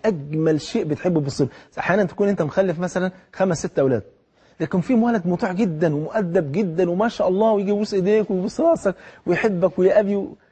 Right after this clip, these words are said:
فتقول: "هو، هو ده اللي أنا خلفته، لو خلفتش غير ده، هو ده ابني". فاهم إزاي؟ هو ده قرة العين.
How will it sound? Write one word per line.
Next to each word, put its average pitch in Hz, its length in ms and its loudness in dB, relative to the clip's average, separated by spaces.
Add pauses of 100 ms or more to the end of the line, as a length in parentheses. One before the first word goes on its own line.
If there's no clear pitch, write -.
(120)
فتقول: 180 300 -4
"هو، 196 220 2
هو 190 240 2
ده 165 100 2
اللي 180 120 2
أنا 165 100 0
خلفته، 147 380 0
لو 151 80 4
خلفتش 190 320 0
غير 143 100 2
ده، 143 220 0 (160)
هو 196 160 6
ده 170 160 6
ابني". 127 280 -2 (160)
فاهم 143 120 0
إزاي؟ 160 260 4 (240)
هو 202 180 6
ده 196 80 2
قرة 202 400 2
العين. 110 260 0